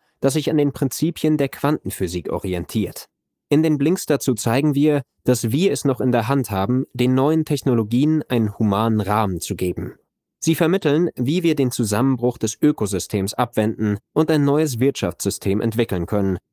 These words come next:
das nicht nur die Ressourcen schont, sondern allen Menschen auch mehr Glück und Wohlstand beschert. Blink Nummer eins. Die Menschheit steht vor einer erneuten narzisstischen Kränkung.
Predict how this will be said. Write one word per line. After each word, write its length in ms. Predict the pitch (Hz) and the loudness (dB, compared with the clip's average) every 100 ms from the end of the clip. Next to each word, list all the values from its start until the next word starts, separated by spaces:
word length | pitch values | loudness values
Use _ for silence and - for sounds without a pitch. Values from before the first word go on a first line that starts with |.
| - | -2
das 160 | 123 | 0
nicht 280 | 139 - - | 2 0 2
nur 160 | 147 131 | 2 2
die 100 | 123 | 0
Ressourcen 540 | 101 - 180 - 95 | 0 2 2 2 -2
schont, 380 | - 101 101 - _ _ | 0 0 0 -4 _ _
sondern 520 | - 120 147 160 165 - | 2 2 2 0 0 -2
allen 320 | 135 151 160 | 0 2 2
Menschen 440 | 127 120 - 131 127 | 2 2 0 -2 0
auch 200 | 98 - | -2 -2
mehr 180 | 90 | -2
Glück 380 | - 113 131 - - | 0 0 0 -4 -2
und 220 | 123 107 | 0 2
Wohlstand 480 | 113 101 - 85 - | 0 0 -4 -6 -4
beschert. 520 | 92 98 80 - - _ _ _ _ _ _ _ _ _ _ _ _ _ _ _ _ _ _ _ _ _ _ - | -2 -2 -4 -8 -16 _ _ _ _ _ _ _ _ _ _ _ _ _ _ _ _ _ _ _ _ _ _ -4
Blink 340 | 90 82 - | -2 -2 -6
Nummer 240 | 95 107 135 | -4 -2 0
eins. 420 | 123 92 - - _ _ - | 0 -2 -6 -12 _ _ 0
Die 60 | 139 | 2
Menschheit 500 | 160 202 151 160 - | 2 0 0 -2 -4
steht 280 | 143 156 156 | -6 -2 -2
vor 140 | 143 | -2
einer 200 | 123 139 | -2 -2
erneuten 520 | 127 120 113 127 - 131 | 0 0 2 0 0 0
narzisstischen 720 | 104 - 101 - 90 - 107 | 0 -2 -4 -2 -4 -4 -2
Kränkung. 520 | 113 92 - 82 | -2 -4 -6 -10